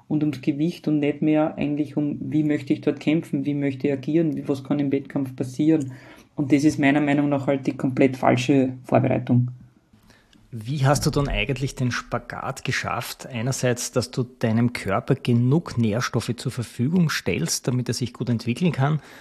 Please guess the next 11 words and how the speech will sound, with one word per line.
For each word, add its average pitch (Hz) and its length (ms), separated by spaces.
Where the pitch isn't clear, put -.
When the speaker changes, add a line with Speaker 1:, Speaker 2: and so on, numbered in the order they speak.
Speaker 2:
und 123 160
andererseits, 120 920
dass 120 200
du 127 100
aber 120 160
dann 123 320
beim 120 240
Wiegen 131 360
vor 101 340
dem 131 180
Wettkampf 113 720